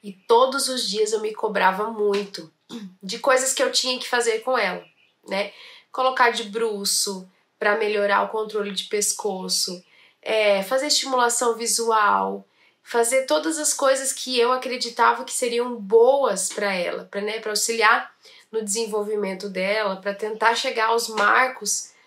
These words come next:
né, que a gente tem, é, os marcos do desenvolvimento. E se tinha um dia que eu tava apurada, que eu não conseguia fazer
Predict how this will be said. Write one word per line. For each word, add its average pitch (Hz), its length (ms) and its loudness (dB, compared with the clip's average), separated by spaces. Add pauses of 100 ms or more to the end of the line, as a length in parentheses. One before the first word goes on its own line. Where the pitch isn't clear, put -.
(180)
né, 202 180 0
que 220 120 -4
a 208 40 0
gente 196 400 -4
tem, 202 300 -2
é, 185 80 -2
os 185 100 -6
marcos 190 300 -6
do 202 80 -8
desenvolvimento. 196 1000 -8 (540)
E 240 60 -10
se 285 180 -2
tinha 320 460 4
um 330 300 6
dia 240 340 2
que 233 80 -4
eu 220 80 0
tava 220 400 0 (160)
apurada, 214 800 4
que 226 100 -2
eu 220 60 -2
não 220 120 -2
conseguia 226 480 -2
fazer 226 560 0